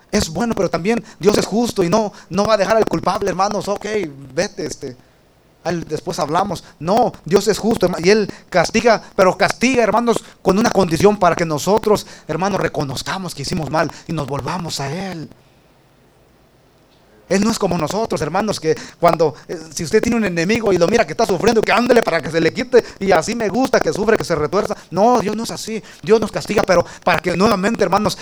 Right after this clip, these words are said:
miremos hacia arriba. "Alzaré mis ojos a los montes, ¿de dónde vendrá mi socorro? Mi socorro viene del Señor que hizo los cielos". Y entonces un, el pecador reconoce su, y, y se acerca, hermanos. Y esa es la manera que Dios envía ese juicio,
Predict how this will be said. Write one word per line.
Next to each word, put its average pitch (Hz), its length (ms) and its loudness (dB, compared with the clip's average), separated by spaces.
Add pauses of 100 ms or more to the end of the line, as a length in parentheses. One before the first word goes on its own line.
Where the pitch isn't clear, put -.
(100)
miremos 208 460 4
hacia 185 180 4
arriba. 214 340 4 (120)
"Alzaré 185 440 6
mis 214 220 4
ojos 233 340 6
a 190 60 6
los 165 180 4
montes, 226 420 6 (200)
¿de 214 100 4
dónde 277 340 8
vendrá 214 380 8
mi 254 100 4
socorro? 254 600 6 (220)
Mi 262 140 8
socorro 247 520 8
viene 277 340 8
del 226 160 10
Señor 247 300 6
que 240 100 6
hizo 247 160 6
los 220 160 6
cielos". 254 340 4 (220)
Y 220 60 4
entonces 254 360 4
un, 269 160 2 (120)
el 214 160 6
pecador 208 520 6
reconoce 202 600 4
su, 196 220 -2
y, 185 240 -2 (140)
y 175 100 -2
se - 100 0
acerca, 185 540 -4
hermanos. 165 440 -4 (220)
Y 165 200 0
esa 214 200 2
es 214 60 4
la 190 80 4
manera 190 300 2
que 165 100 0
Dios 220 240 8 (300)
envía 180 440 2
ese 214 260 2
juicio, 214 540 0